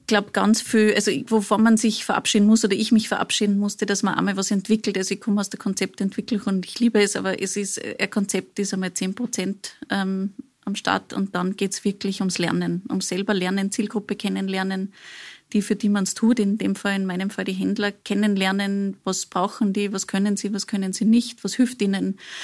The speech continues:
Ähm, also eine gewisse Bescheidenheit, ähm, hilft sicherlich und, und ganz viel,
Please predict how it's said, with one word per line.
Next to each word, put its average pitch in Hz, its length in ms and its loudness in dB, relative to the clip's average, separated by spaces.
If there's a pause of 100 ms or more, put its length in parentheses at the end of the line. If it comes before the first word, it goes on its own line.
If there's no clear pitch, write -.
(340)
Ähm, 196 640 2 (440)
also 202 300 0
eine - 180 -4
gewisse 196 880 0 (200)
Bescheidenheit, 214 720 4 (1160)
ähm, 202 680 2 (160)
hilft 214 380 4
sicherlich 247 840 2
und, 208 540 2
und 196 380 -4
ganz 185 280 -2
viel, 202 520 2